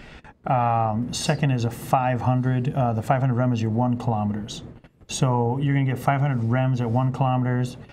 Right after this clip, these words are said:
and then three point seven kilometers is your air blast radius. And then your thermal radiation radius is gonna be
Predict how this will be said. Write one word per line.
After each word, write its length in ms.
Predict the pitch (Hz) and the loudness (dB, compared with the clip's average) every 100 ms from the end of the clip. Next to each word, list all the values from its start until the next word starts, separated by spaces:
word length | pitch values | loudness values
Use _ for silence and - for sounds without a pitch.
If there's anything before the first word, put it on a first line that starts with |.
| - - - - | -20 -20 -20 -4
and 240 | 135 127 123 | 0 2 2
then 380 | 123 123 120 | 2 2 0
three 240 | 117 151 156 | 0 0 0
point 320 | 143 135 127 | 0 0 0
seven 540 | - 139 131 131 135 - - | -2 0 0 0 -2 -6 -8
kilometers 540 | - 135 127 127 123 117 | -2 0 2 0 0 0
is 120 | 107 | -2
your 120 | 113 | -2
air 120 | 127 | -2
blast 340 | 120 117 113 - | 0 0 -2 -2
radius. 480 | 113 107 104 - - - - - - _ 127 | -4 -2 -4 -8 -12 -18 -20 -20 -20 _ -2
And 100 | 123 | 0
then 120 | 123 | 0
your 100 | 117 | 2
thermal 280 | 156 147 131 | 2 2 2
radiation 480 | 131 127 123 131 | 2 2 0 2
radius 340 | 120 117 113 139 | 2 2 0 0
is 120 | 110 | 0
gonna 220 | 123 123 | 2 2
be 340 | 113 117 113 | 2 2 2